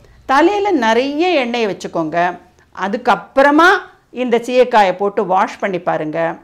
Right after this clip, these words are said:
எண்ணெயும் எடுக்கும், அதே சமயம் எண்ணெய் பசை முழுக்கவும் எடுக்காது. It will never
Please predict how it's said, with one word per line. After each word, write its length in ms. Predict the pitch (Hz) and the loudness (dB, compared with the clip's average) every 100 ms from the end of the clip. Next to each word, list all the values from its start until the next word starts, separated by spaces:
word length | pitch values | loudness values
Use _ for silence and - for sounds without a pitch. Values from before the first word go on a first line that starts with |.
| _ _ _ | _ _ _
எண்ணெயும் 680 | - 190 208 240 277 294 311 | -10 -2 0 2 0 2 2
எடுக்கும், 560 | 277 202 196 202 254 311 - - | 4 4 2 -2 -2 -2 -2 -14
அதே 340 | - 208 226 269 | -2 0 2 0
சமயம் 560 | 269 190 208 320 - _ _ _ | -2 -6 -6 -6 -8 _ _ _
எண்ணெய் 600 | 190 202 247 269 277 269 | -4 -2 0 -2 -2 -2
பசை 560 | - 214 214 294 285 220 | 0 0 0 0 0 2
முழுக்கவும் 440 | 269 392 339 320 | 2 2 2 4
எடுக்காது. 540 | 254 190 175 151 143 - | 2 2 -2 -2 -4 -8
It 180 | 226 - | -10 -6
will 220 | 214 196 | -6 -4
never 340 | 190 226 359 | -2 0 0